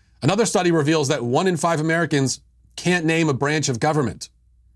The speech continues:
A, uh, a survey released by the American Council of Trustees and Alumni in twenty fifteen showed that half of Americans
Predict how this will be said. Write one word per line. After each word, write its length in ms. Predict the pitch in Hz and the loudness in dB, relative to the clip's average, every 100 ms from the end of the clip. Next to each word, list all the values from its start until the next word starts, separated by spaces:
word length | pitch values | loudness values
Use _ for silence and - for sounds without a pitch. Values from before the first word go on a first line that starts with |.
| _ _ _ _ _ _ _ _ _ | _ _ _ _ _ _ _ _ _
A, 260 | 127 143 147 | -2 0 2
uh, 140 | 135 139 | 0 -2
a 60 | |
survey 340 | 131 180 170 151 | -2 0 0 0
released 340 | 143 151 - | 2 0 0
by 120 | 139 | -2
the 80 | 131 | 0
American 360 | 131 139 139 123 | 0 0 -2 -4
Council 360 | 139 135 117 | -4 -4 -4
of 80 | 107 | -4
Trustees 500 | - 135 - 135 120 | -2 -4 0 0 0
and 80 | 117 | 0
Alumni 380 | 110 139 131 110 | 0 0 0 -2
in 80 | |
twenty 180 | 98 120 | -2 -2
fifteen 360 | 113 104 131 120 | -2 0 0 0
showed 180 | 127 120 | 0 -2
that 140 | 110 | -2
half 260 | - 165 160 | -2 -2 0
of 60 | |
Americans 480 | 127 120 117 135 | 0 0 0 -2